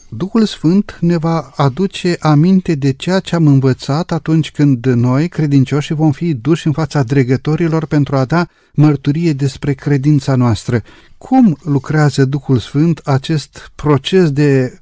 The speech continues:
împământenire a cunoașterii cuvântului în inima credinciosului, astfel încât adevărul lui Dumnezeu să fie totdeauna proaspăt în mintea noastră? Spun treaba aceasta gândindu-mă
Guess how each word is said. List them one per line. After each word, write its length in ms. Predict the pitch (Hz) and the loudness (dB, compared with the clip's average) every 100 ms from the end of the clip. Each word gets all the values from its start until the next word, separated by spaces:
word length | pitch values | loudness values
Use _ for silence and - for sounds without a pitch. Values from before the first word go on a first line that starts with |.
| - | -6
împământenire 1080 | 151 147 151 147 156 139 147 185 208 160 147 | 0 2 4 4 4 4 2 4 2 2 0
a 240 | 135 139 123 | 0 0 0
cunoașterii 560 | - 143 170 - 156 | 2 2 2 0 -2
cuvântului 600 | 139 127 170 165 139 131 - | -2 0 2 2 0 -2 2
în 180 | 135 | 4
inima 320 | 135 180 165 143 | 4 4 2 0
credinciosului, 840 | - 127 120 113 120 - 165 190 - - - | -2 0 0 -2 -6 -4 -2 -2 -6 -20 -6
astfel 480 | 165 196 - 190 | -4 -4 -2 0
încât 460 | 160 139 190 196 - | 2 2 0 -2 -6
adevărul 500 | - 143 135 147 170 | -2 0 2 2 0
lui 100 | 151 | 0
Dumnezeu 360 | 131 131 123 160 | 0 0 0 -2
să 160 | 151 151 | -4 -4
fie 200 | 156 139 - | -2 -4 -4
totdeauna 480 | 175 175 160 160 139 | -6 -2 2 2 2
proaspăt 560 | 139 156 135 - 147 | 0 -2 -2 -2 -2
în 140 | 147 139 | 2 4
mintea 320 | 143 131 127 | 4 4 2
noastră? 480 | 120 107 - 113 104 - _ - - | 2 2 0 -4 -6 -8 _ -20 -20
Spun 340 | - - 170 | -12 -2 -2
treaba 280 | 185 196 165 | 0 -2 0
aceasta 440 | 143 139 135 170 | -2 -2 -4 -4
gândindu-mă 880 | 147 123 139 120 151 185 208 165 147 | -4 0 2 0 -2 -2 0 0 0